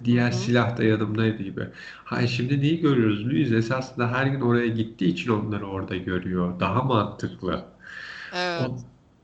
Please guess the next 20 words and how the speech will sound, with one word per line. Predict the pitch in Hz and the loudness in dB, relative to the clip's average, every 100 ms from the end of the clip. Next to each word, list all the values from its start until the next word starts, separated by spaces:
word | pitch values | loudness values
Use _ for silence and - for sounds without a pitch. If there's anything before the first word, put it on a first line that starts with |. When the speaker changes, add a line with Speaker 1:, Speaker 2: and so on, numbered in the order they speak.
| _ _ _ _ _ _ _ 120 | _ _ _ _ _ _ _ -2
Speaker 1:
ondan | 120 123 123 123 | 0 2 2 2
sonra | 139 123 123 | 0 0 0
işte | 117 - 127 123 120 - - - - _ - | -4 -4 -4 -4 -4 -8 -10 -16 -20 _ -8
Superman'le | - - - 131 127 120 123 123 | -2 0 0 0 4 4 4 4
onlar | 127 127 127 127 | 2 0 -2 -2
gidiyor. | 135 147 151 | 0 0 0
Diğerleri | - 123 123 127 127 143 143 - - - - | 2 4 4 4 2 2 2 0 -14 -20 -12
şeye | - 123 123 135 | 0 4 4 4
gidiyor. | 139 - 120 117 120 - | 0 2 4 4 2 -2
Çernobil | 110 104 113 123 123 117 | 0 2 2 0 2 2
olan | 107 113 117 | 4 2 2
ama | 107 110 | 0 0
ismini | 110 - 117 110 104 | -2 -2 -2 0 2
değiştirdikleri | 104 104 - 104 113 110 113 120 | 4 4 0 -4 -4 0 2 4
yere. | 117 101 - - - - | 4 2 -2 -6 -14 -14
Ki | - | -6
orada | - 120 117 123 123 | 2 2 2 0 0
da | 123 123 208 - | 0 -2 -6 -8
Speaker 2:
<laughs> | 202 - | -8 0
Speaker 1:
i-, | 135 | 0